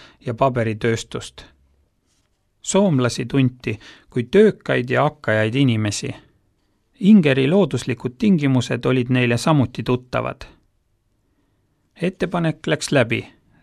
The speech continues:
Tuhande üheksasaja neljakümne üheksanda aasta jooksul kolis Karjalasse üle seitsme tuhande perekonna. Tuhat üheksasada viiskümmend Kuprianov aga arreteeriti, sellepärast et ta oli toonud poliitilisi vaenlasi piirialadele.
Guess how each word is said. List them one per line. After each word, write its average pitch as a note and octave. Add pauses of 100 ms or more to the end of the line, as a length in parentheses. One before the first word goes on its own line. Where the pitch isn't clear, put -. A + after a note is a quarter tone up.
(200)
Tuhande C3
üheksasaja D#3
neljakümne A#2+
üheksanda C3+
aasta B2+
jooksul E3 (180)
kolis C3
Karjalasse E3+
üle B2+
seitsme E3+
tuhande C#3
perekonna. A2+ (560)
Tuhat C#3
üheksasada C#3
viiskümmend G3 (400)
Kuprianov D3+
aga C#3+
arreteeriti, B2+ (640)
sellepärast D#3
et A#2+
ta A2+
oli A2
toonud C3
poliitilisi B2+
vaenlasi C3+
piirialadele. A#2+